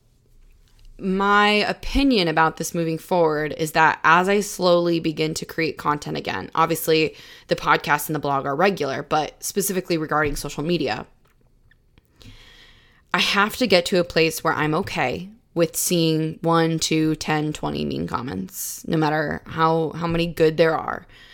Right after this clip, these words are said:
And I have to remind myself that the one comment, this is, this is gonna be a hard lesson for me to learn,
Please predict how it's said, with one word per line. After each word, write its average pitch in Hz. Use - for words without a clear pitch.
And 202
I -
have 214
to 254
remind 175
myself -
that 202
the 185
one 185
comment, -
this 156
is, -
this 156
is 165
gonna 170
be 170
a 170
hard 175
lesson 214
for 160
me 117
to 110
learn, 82